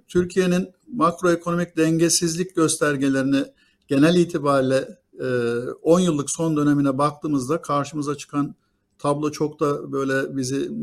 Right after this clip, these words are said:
mutlu edecek bir tablo değil. Hususen de iki bin on yedi yılı sonrası için çok olumsuz bir şey var karşımızda, tezahür var. Ee, neye karşılık? Ee, biz malum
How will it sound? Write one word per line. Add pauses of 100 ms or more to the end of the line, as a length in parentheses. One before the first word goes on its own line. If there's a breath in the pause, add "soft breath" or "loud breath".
(140)
mutlu
edecek
bir
tablo
değil. (360)
Hususen
de
iki
bin
on
yedi
yılı (280 loud breath)
sonrası
için
çok
olumsuz
bir (220)
şey
var (240)
karşımızda,
tezahür
var. (720 soft breath)
Ee,
neye
karşılık? (200)
Ee,
biz
malum